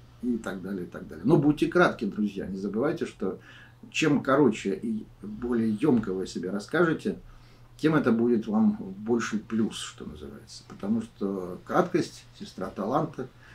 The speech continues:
И несмотря на то, что современное кино, видео располагает огромным количеством времени, зритель,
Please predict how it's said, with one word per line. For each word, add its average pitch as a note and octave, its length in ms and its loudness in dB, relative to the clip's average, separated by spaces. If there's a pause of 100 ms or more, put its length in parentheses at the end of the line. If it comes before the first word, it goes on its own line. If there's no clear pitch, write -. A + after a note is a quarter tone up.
(400)
И D3+ 80 4
несмотря D3+ 400 4
на C3+ 100 4
то, B2+ 140 4
что A2 340 2
современное A2 680 6
кино, B2+ 340 2
видео A2+ 800 4
располагает A#2+ 580 0
огромным A2+ 420 6
количеством A2 500 0
времени, B2 500 4 (300)
зритель, E3 580 4